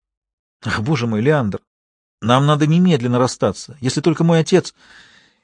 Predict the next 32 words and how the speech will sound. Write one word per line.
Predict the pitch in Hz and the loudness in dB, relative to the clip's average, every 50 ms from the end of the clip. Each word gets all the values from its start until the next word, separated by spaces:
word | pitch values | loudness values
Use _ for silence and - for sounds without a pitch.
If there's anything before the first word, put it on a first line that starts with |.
| _ - | _ -6
И | 92 85 | -6 0
тут | - 151 147 | 0 0 2
ее | 147 143 135 | 4 2 2
перебил | 139 147 139 139 139 139 | 2 2 2 4 2 2
мужчина, | 139 135 131 - - - 151 147 143 120 | 2 2 0 -2 -2 0 0 0 0 0
пытавшийся | 127 - 131 127 117 - 135 113 - 131 123 | 0 2 2 2 2 2 -2 -2 2 2 4
ободрить | 113 127 135 135 127 101 - | 4 4 2 4 2 -2 -2
собеседницу. | - 104 95 104 - 135 135 131 123 104 - - 110 - _ _ _ _ _ _ _ - | -4 -6 -6 -4 -2 -2 -2 0 -2 -4 -4 -8 -12 -12 _ _ _ _ _ _ _ -6
«Нет, | 95 98 95 - | -2 -2 -2 0
нет, | 120 143 127 - | 0 0 0 0
Климена, | - 110 131 147 143 107 95 92 | -2 -2 0 0 0 0 0 2
вы | 110 135 | 2 2
ошиблись». | 147 - 220 196 117 87 78 - - _ _ _ _ _ _ _ _ _ _ _ _ _ _ _ _ - - | 2 2 0 -4 -4 -4 -10 -12 -16 _ _ _ _ _ _ _ _ _ _ _ _ _ _ _ _ -8 -4
«Никого | 113 123 127 - - 131 123 110 117 147 180 | 0 0 0 2 4 2 4 4 4 2 2
нет, | 190 190 185 151 95 - | 4 4 2 2 0 -2
мы | - 120 | -2 -4
в | 110 - | -4 0
полной | - 151 165 170 175 | 2 2 2 4 2
безопасности. | 165 170 175 190 185 190 143 - - 92 90 - _ _ _ _ _ _ _ - | 0 0 0 0 0 0 -4 -4 -4 -10 -12 -12 _ _ _ _ _ _ _ -8
Почему | - 165 - - 226 233 240 226 | -6 -4 -2 -2 0 2 2 4
вы | 214 208 | 4 4
пугаетесь | 214 226 196 214 202 185 170 - 160 | 2 2 2 4 4 2 2 -2 -4
каждой | - - 175 156 160 180 | -2 0 0 0 -2 -6
тени?» | - - 151 117 98 87 - _ _ _ _ _ _ _ _ _ _ _ | -4 -4 -4 -4 -4 -6 -8 _ _ _ _ _ _ _ _ _ _ _
«Ах, | - 120 117 - - | -6 -6 -6 -4 -4
Леандр, | 165 156 151 135 127 123 117 120 | 0 0 2 2 2 0 -2 -2
если | 123 143 143 - 170 | -2 -2 -2 -2 0
только | 160 175 165 - 170 | 2 2 2 2 2
он | 160 143 | 2 4
застанет | 156 175 165 - - 175 143 120 113 - | 4 2 2 2 2 2 2 2 0 -2
нас | 139 127 - - | -4 -6 -4 -4
вместе, | 135 156 190 220 202 - - - 95 | 0 2 2 2 2 0 -4 -12 -12